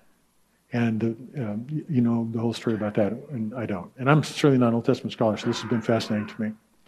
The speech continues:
But there is a bigger context that uh, that I want you to see in relationship to this Valley of Hinnom. Yes, Ronnie?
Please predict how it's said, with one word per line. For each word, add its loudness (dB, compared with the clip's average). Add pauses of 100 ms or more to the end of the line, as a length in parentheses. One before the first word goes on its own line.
(420)
But 6
there 8
is 6
a 4
bigger 6 (680)
context 4 (420)
that 4 (260)
uh, -2 (160)
that 2
I 6
want 2
you 6
to 6
see 4
in -2
relationship 0
to -2
this -2
Valley 0
of -6
Hinnom. -6 (100)
Yes, -2
Ronnie? -6